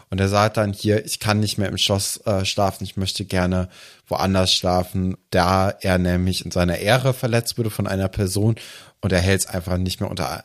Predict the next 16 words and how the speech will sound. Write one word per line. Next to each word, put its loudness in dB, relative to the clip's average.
dem -8
gleichen 0
Dach 0
aus. 0
Herr 2
Stolberg, 2
der -2
gerade 2
mit 0
Herrn 2
Pasulka 4
eigentlich -6
redet, 2
die -2
sind 0
beide 2